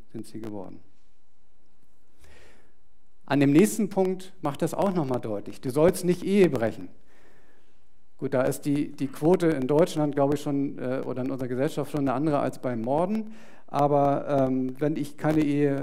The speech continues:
äh, wenn ich eine Ehe führe und diese nicht gebrochen habe, könnte ich mich jetzt wieder zurücklehnen und sagen, „Check, erfüllt, Haken hinter, da bin ich gut drin, ähm,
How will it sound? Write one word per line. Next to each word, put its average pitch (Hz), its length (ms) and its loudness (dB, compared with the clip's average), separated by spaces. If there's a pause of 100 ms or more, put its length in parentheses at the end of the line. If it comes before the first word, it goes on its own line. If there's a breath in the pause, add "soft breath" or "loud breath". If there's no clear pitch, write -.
äh, 135 140 -4
wenn 139 100 0
ich 143 100 -2
eine 131 160 0
Ehe 139 240 2
führe 170 300 0
und 139 140 0
diese 147 140 0
nicht 143 160 -4
gebrochen 147 380 0
habe, 135 160 -2
könnte 202 280 2
ich - 80 -10
mich 156 160 -6
jetzt 143 200 -4
wieder 127 180 -2
zurücklehnen 143 560 -2
und 127 60 -6
sagen, 123 200 -4 (1040 loud breath)
„Check, - 400 0
erfüllt, 160 580 2
Haken 147 320 2
hinter, 143 400 2 (440 loud breath)
da 131 120 2
bin 131 140 0
ich 127 120 -2
gut 160 220 -4
drin, 135 360 0 (440 loud breath)
ähm, 120 480 0